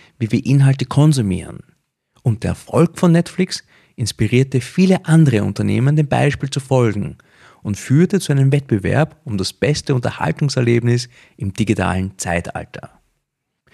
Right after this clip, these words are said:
Die Geschichte von Netflix erinnert uns daran, dass Innovation und Risikobereitschaft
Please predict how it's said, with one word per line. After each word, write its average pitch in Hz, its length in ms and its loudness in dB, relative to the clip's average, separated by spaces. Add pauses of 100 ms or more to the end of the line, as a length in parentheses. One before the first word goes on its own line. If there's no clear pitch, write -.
(140)
Die 113 80 -4
Geschichte - 380 0
von 165 180 2
Netflix - 420 -2
erinnert 156 340 2
uns 160 220 0
daran, 117 480 -2
dass 87 240 -8
Innovation 180 560 2
und 156 160 4
Risikobereitschaft 123 1160 0